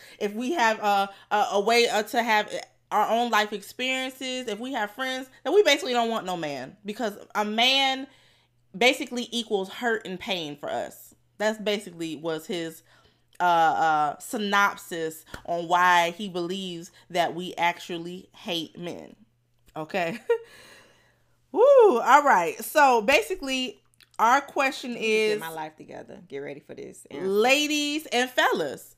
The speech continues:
Speaker 1: honestly,
Speaker 2: Okay. Ladies and
Speaker 1: do
Speaker 2: fellas.
Speaker 1: you agree? Do
Speaker 2: Do
Speaker 1: you
Speaker 2: you
Speaker 1: agree
Speaker 2: agree
Speaker 1: that
Speaker 2: that
Speaker 1: women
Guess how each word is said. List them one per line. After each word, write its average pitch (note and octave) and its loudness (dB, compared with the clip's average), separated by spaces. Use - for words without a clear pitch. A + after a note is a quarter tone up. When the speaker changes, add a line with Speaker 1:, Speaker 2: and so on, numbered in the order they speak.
Speaker 1:
honestly, C#4 2
Speaker 2:
Okay. B3 -2
Ladies F3+ -8
and A3+ 0
Speaker 1:
do D4 2
Speaker 2:
fellas. D#4+ 2
Speaker 1:
you C#4 -2
agree? F#3+ -4
Do F#3+ -4
Speaker 2:
Do - 2
Speaker 1:
you B3 0
Speaker 2:
you E4 2
Speaker 1:
agree C#4+ 0
Speaker 2:
agree - -18
Speaker 1:
that G3+ 4
Speaker 2:
that F#3+ -8
Speaker 1:
women C#4 -2